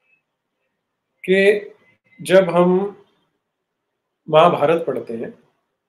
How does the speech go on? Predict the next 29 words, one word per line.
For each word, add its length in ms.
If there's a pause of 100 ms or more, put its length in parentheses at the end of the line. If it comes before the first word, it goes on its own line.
तो 120
कृष्ण 380
जी 140
के 100
जीवन 400
काल 220
में 140
क्या 160
आता 180
है 60
कि 120
एक 140
राक्षसी 560
थी 160
पूतना, 560 (1500)
बहुत 240
सुंदर, 440 (1500)
वो 80
दिखने 300
में 100
राक्षसी 440
नहीं 120
लगती 280
थी, 200 (1120)
अपने 260
स्तन 400
पे 120
जहर 280
लगाया, 640